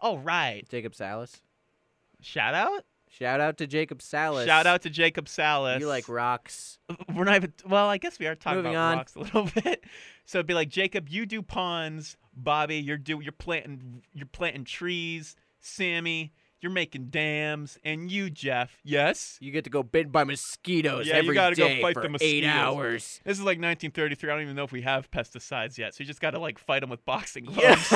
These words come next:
Speaker 2: Yeah, <laughs> you just punch the mosquitoes. <laughs>
Speaker 1: I don't know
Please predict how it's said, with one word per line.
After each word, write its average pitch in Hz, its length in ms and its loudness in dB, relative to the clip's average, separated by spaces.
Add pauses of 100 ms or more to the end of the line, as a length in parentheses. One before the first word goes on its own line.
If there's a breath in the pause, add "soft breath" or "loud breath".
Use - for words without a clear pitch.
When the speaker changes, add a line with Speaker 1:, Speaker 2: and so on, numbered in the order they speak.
(120)
Speaker 2:
Yeah, 277 160 10
<laughs> 247 60 2
you 226 180 -2
just 226 180 -10 (120)
punch 240 320 2
the 359 160 -2
mosquitoes. 370 960 -4
<laughs> - 220 -6
Speaker 1:
I - 400 -2
don't 466 160 6
know 320 60 4